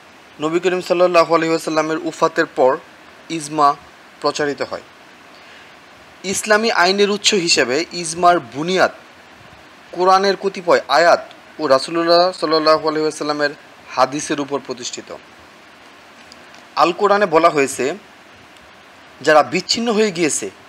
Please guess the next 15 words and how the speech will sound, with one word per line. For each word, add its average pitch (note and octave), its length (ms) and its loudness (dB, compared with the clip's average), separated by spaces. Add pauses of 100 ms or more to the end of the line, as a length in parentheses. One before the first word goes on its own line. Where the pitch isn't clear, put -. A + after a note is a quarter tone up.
(140)
এবং C#3+ 240 2 (280)
সুস্পষ্ট - 720 -2
প্রমাণ G3 680 2
পাওয়ার F#3 240 4
পর E3+ 340 0 (300)
বিভক্ত D#3 480 -4
হয়ে D#3+ 220 -2
গিয়েছে, C#3 480 -4 (640)
তাদের B2+ 320 4 (260)
মত C3 260 -2 (100)
নিও A2+ 240 -8
না।" F#2 160 -12 (1500)
হাদিসে E3+ 400 0
বলা D3+ 200 4
হয়, - 180 -8